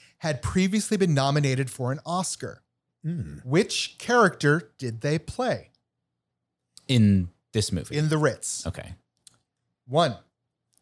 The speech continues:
Speaker 1: there's no small roles in Hollywood. Two,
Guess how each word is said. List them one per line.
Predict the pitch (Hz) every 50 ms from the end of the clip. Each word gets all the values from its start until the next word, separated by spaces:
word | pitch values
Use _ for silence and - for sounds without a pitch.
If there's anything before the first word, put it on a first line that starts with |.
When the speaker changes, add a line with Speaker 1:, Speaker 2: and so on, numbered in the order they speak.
| _ _ _ _ _ _ -
Speaker 1:
there's | 127 123 123 113 120
no | 143 139 185 - 190
small | 180 - - - 170 165 165 170 165 156
roles | 156 170 170 170 175 175 160 190
in | 180 160
Hollywood. | 165 196 214 208 202 185 147 151 151 151 147 - _ _ _ _ _ _ _ _ _ _ _ _ _ _ _ _ _ _ _ _ _ _ _ _ _ _ _ _ _ _ _ _ _ _ _ -
Two, | - 208 214 180 127 120 170